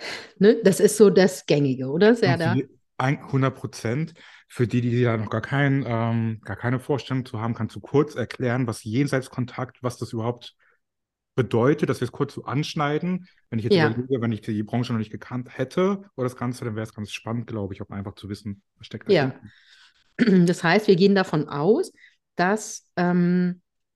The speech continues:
Speaker 1: unsere Seele in der geistigen Welt, wenn wir, wenn wir hier sterben, unseren physischen Körper verlassen, existieren wir weiter in der geistigen Welt. Ähm,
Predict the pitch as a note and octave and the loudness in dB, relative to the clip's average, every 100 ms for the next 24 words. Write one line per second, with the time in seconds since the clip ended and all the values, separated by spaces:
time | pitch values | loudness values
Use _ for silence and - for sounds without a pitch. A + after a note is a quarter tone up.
0 | _ _ _ _ _ _ _ - _ _ | _ _ _ _ _ _ _ -20 _ _
1 | _ G3+ D#3+ D#3 E3+ G#3+ G#3+ E3 D#3 C#3 | _ 2 2 2 4 6 6 4 0 0
2 | D3+ - D#3+ D3+ C3+ C#3 F3 - _ D#3+ | -2 -6 -6 -6 -2 0 0 -2 _ -2
3 | C#3+ D3+ - D#3+ D3+ D#3 - A#3 B3+ B3+ | -2 -4 -2 -2 -2 -4 0 0 0 2
4 | G3 F#3 F3 E3+ E3+ A#3+ A#3+ A#3 G3 - | 2 2 -2 -4 0 0 0 -4 -6 -2
5 | E3 E3 D3+ C#3+ D3+ F#3+ A3 - E3 - | -4 -4 -8 -4 -2 -2 -4 -4 -8 -10
6 | - - A3 G#3 F#3 D3+ C#3 C#3+ B2 D3 | -12 4 4 6 4 4 0 -2 -4 -2
7 | C#3+ C3 A#2+ - C#3+ C3+ G#2+ A2 G2 - | -2 -2 -6 -6 -4 -4 -2 -6 -8 -18
8 | _ - - - _ _ - E3 D#3+ D#3+ | _ -20 -20 -20 _ _ 0 2 4 2
9 | D#3+ | 0